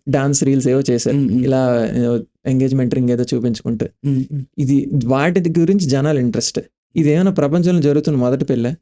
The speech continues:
Speaker 1: లేదా మొదటి సెలబ్రిటీ పెళ్ళ?
Speaker 2: లేదు.
Speaker 1: ఆమెకి ఇది ఇంట్రెస్టింగ్ అవ్వచ్చు. దీని గురించి వైరల్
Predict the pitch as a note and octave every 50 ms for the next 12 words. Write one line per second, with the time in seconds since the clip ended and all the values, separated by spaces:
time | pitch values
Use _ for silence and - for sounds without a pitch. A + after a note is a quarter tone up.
0 | _ - D3 D#3 D#3 C#3 C3 C3 D#3+ D3+ D3 - C#3+ B2+ C#3 C#3 C#3+ D3 C3+ C#3
1 | C3 - B2+ A#2 A#2+ A#2+ C#3 - _ _ - A#2+ A2+ A#2+ A#2+ - _ _ _ _
2 | _ - A#2+ C3 E3+ A3 A#3 A#3+ G#3+ A3 A3 F#3 G3+ G#3 G3 - - - E3 E3
3 | - F#3+ - - F#3 D#3 C#3+ C3+ C3 - - - - - _ _ _ _ _ _
4 | B2+ C#3+ E3 G#3+ A3+ A3+ A3 A#3 A3 A#3+ A3 G3+ F#3+ G3 G#3+ A3+ G#3+